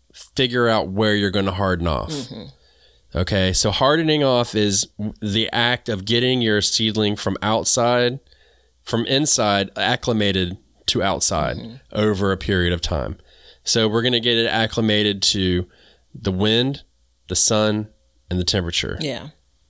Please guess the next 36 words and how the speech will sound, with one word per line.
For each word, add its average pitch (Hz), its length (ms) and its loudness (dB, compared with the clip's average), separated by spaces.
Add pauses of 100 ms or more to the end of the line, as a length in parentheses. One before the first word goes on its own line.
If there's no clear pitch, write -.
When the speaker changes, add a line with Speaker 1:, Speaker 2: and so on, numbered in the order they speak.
(180)
Speaker 1:
Okay, 185 300 2
Speaker 2:
And 190 80 0
Speaker 1:
now 220 60 4
you 226 120 4
might 127 180 6
be 120 60 2
Speaker 2:
potentially - 380 2
Speaker 1:
thinking 107 260 0 (240)
Speaker 2:
the 147 300 -4
wetness. 143 560 -4
Speaker 1:
Go 104 60 2
ahead. 98 200 0 (600)
Yeah, 117 340 0
and 107 140 -2
the 104 60 2
wetness. 98 500 0
Speaker 2:
Mm-hmm. - 80 -16 (640)
Speaker 1:
And 98 80 0
so - 100 2
you 123 160 2
might 135 180 2
be 127 120 0
thinking 131 360 0
to 113 80 -2
yourself, 110 600 2 (560)
"Oh, 110 340 2 (600)
well, 113 300 2
I've 120 200 0
had 135 220 0
fans 123 420 2
on 110 160 2
it 104 60 2
the 92 120 0
whole 107 200 2
time 113 560 2
and 98 540 0